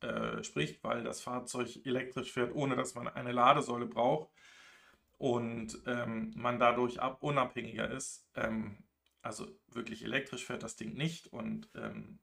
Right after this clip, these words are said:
Gerichte zum Beispiel in Norwegen haben diese Aussagen ja auch verboten. Aber, ähm, ich glaube damit, oder die einzige Strategie ist damit, Zeit zu gewinnen, dass dann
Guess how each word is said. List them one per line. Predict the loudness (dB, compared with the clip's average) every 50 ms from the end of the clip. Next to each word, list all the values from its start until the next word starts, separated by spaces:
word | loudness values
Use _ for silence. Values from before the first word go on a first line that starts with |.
| _ _
Gerichte | -6 -4 0 2 2 2 2 0 -4 -2 -2 -2 -2
zum | -4 -4 -2 0
Beispiel | 0 0 0 -2 -4 -6 -6 -6
in | -4
Norwegen | -2 -2 -2 0 0 0 0 2
haben | 0 0 0 0 -4
diese | -6 -6 -6 -4 -4 -6 -8 -10 _ _ _ _ _ _ _
Aussagen | 4 6 6 6 6 2 2 0 0 0 -2
ja | -4 -6
auch | -6 -6 -6
verboten. | -6 -6 2 4 6 6 6 4 2 -2 -2 -4 -4 -10 _ _ _ _ _ _ _ _ _ _ _ _ _ _
Aber, | -2 0 0 4 6 8 8 8 6 4 -4 -8 -10 _ _ _ _ -4
ähm, | 0 0 0 2 0 -2 -4 -4 -6 -10 -10 -10
ich | -12 -10 -2
glaube | 2 4 6 6 6
damit, | 8 6 6 6 4 0 -2 -4 _ -10
oder | -8 -6 -6 -4
die | 0 2
einzige | 4 4 2 2 -4 -6
Strategie | -6 -4 -6 -4 -4 -4 -4 -2 -2
ist | -4 -4 -2 -2
damit, | -2 -2 -2 -4 -6
Zeit | 2 4 4 4 4 4
zu | -2 -6 -4
gewinnen, | -4 -4 -4 -4 -6 -6 -8 -6 -6
dass | -6 -6 -6 -8 -6
dann | -4 -4 -2 -2 -4 -6 -8 -10